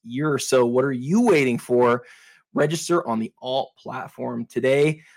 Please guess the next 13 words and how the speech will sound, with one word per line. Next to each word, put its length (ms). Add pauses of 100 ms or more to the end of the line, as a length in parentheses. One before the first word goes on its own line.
I'm 80
super 300
excited 440
for 80
today's 400
episode. 600 (480)
Um, 400
today 380
I 100
have 280
here 300
with 300
me 500